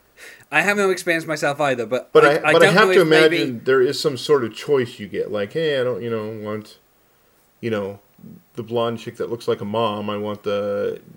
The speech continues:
Speaker 2: eighteen-year-old whatever." You know, whatever your choices are. And so
Speaker 1: Yeah, and he, he had, he had the pi-, he had the picture up in his apartment, so obviously he'd already chosen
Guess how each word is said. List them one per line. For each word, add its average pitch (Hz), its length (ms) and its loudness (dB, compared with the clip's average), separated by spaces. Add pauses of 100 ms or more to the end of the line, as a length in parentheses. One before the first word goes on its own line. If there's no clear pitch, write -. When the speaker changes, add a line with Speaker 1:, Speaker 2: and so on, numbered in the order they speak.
Speaker 2:
eighteen-year-old 101 1040 -10
whatever." 101 500 -6
You 123 80 -6
know, 123 80 2
whatever 120 320 4
your 107 140 -6
choices 104 460 -2
are. 101 260 -8 (1400)
And 135 160 -6
so 247 140 2
Speaker 1:
Yeah, 147 200 2
and 196 160 0
he, 208 220 -2
he 180 220 -4
had, 196 200 -6 (380)
he 202 200 -6
had 214 200 2
the 175 60 -14
pi-, 175 140 -10
he 180 100 -6
had 196 120 -4
the 165 60 -18
picture 165 340 -6
up 143 140 -8
in 139 80 -4
his 123 160 -6
apartment, 113 480 -6
so 135 140 -6
obviously 131 260 -6
he'd 131 180 -8
already 139 240 -6
chosen 117 760 -8